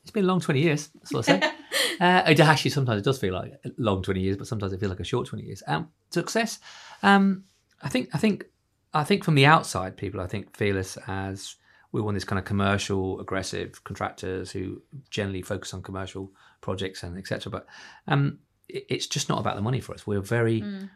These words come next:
Speaker 1: we always, from the very outset of what, what I kind of dreamed the company to be, is it's a brand that looks good, feels good,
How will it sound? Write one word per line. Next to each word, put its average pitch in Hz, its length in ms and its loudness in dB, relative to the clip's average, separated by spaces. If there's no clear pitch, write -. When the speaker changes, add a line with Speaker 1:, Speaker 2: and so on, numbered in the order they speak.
Speaker 1:
we 113 160 0
always, 127 680 4
from 107 160 -6
the 98 40 -2
very 120 300 2
outset 101 560 -6
of 92 180 -14
what, 101 200 -8
what 104 220 -8
I - 20 -12
kind 98 180 -6
of 92 60 -4
dreamed 95 300 -2
the 92 60 -8
company 95 260 -6
to 92 100 -14
be, 90 300 -6
is 90 140 -14
it's - 180 -14
a 98 60 -12
brand 98 500 -4
that - 140 -10
looks 98 280 -2
good, 95 260 -6
feels 95 380 -2
good, 95 320 -8